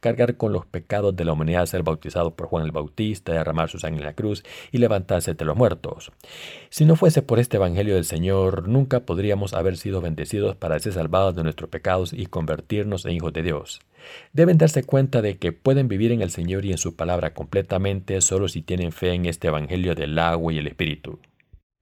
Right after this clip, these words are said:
Les voy a hacer la misma pregunta. ¿Qué conocimiento espiritual deben tener para que sus corazones tengan una fe completa en la justicia de Dios?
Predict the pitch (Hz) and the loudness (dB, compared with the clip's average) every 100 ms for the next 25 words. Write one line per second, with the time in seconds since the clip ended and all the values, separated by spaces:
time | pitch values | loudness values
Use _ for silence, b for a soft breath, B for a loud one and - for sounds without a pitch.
0 | _ _ _ _ _ _ 117 117 123 151 | _ _ _ _ _ _ 2 2 4 6
1 | 185 135 135 135 117 101 113 113 95 92 | 6 6 6 4 4 4 4 2 -2 -2
2 | 87 90 82 80 - _ _ _ _ _ | 0 0 -2 -6 -8 _ _ _ _ _
3 | _ _ _ _ _ _ b b b - | _ _ _ _ _ _ b b b 0
4 | 214 - 180 151 120 127 139 135 - 95 | 2 4 4 6 6 6 6 2 0 -2
5 | 92 104 107 107 107 107 90 95 95 95 | 0 2 2 4 0 0 0 0 0 0
6 | 92 82 - 80 82 - 80 78 104 95 | -2 -4 -6 -6 -6 -4 -4 -2 -4 -4
7 | - 107 104 98 - 110 92 107 - 87 | -4 -2 0 -2 0 0 0 -4 -4 -6
8 | 80 - 95 - 90 82 80 120 101 95 | -2 -2 -2 -4 -4 -4 -4 -2 0 0
9 | 165 214 - - | 0 -2 -12 -16